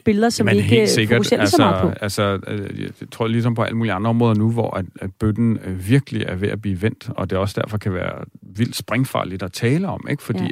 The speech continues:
Speaker 2: at mange er så enormt usikre på, og har vant til at være og tænke på bestemte måder, ikke? Og pludselig så, uh, øh, hvad, hvad så nu? Øh, så, så, så synes jeg virkelig, at, at, at, at det her øh, også invitere sådan en som mig til ligesom at sige,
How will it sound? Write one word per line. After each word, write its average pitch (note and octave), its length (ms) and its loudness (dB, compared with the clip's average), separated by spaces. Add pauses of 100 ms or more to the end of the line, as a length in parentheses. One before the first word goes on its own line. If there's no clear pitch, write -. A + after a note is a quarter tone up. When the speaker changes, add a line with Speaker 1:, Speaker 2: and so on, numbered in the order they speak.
Speaker 2:
at - 180 -8
mange G2 280 0
er G#2 80 0
så G#2 100 -4
enormt B2 280 -2
usikre D#3+ 500 -2
på, - 340 -4
og A2 80 -8
har G#2 100 -4
vant G#2 320 -4
til - 120 -4
at G2+ 220 -2
være G#2 300 -2
og F#2 120 -4
tænke A#2 360 -2 (400)
på A2 100 -6
bestemte - 440 -4
måder, G#2+ 400 2
ikke? C#3+ 160 -2
Og - 60 -10
pludselig B2 380 0
så, A#2+ 200 0 (520)
uh, D3 220 2 (200)
øh, G#2 400 -4
hvad, A2 200 0
hvad A#2 160 -2
så A#2 160 -4
nu? A#2 240 4 (420)
Øh, G#2+ 480 2
så, - 240 0 (120)
så, B2 540 2
så - 140 0
synes A2+ 180 4
jeg G2+ 120 0
virkelig, A2 340 -2
at, F#2+ 240 -4
at, F#2+ 280 -6
at, - 380 -12
at G2 160 -10
det B2+ 120 6
her A2+ 360 2
øh, F#2 280 -8
også G#2+ 380 0
invitere G#2 380 0
sådan A2+ 140 -2
en G#2 100 -4
som - 140 -8
mig A#2+ 260 2
til A2 160 -4
ligesom G2 240 -4
at F#2 80 -2
sige, F#2 260 -4